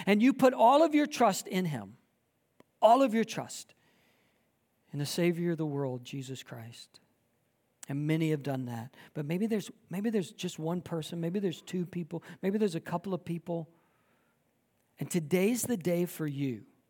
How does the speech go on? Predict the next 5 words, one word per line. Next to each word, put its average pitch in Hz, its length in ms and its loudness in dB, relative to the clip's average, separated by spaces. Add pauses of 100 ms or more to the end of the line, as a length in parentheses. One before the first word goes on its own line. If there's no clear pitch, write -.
(720)
to 185 100 2
leave 233 480 6
the 254 100 6
foreign 226 480 4
land 202 340 4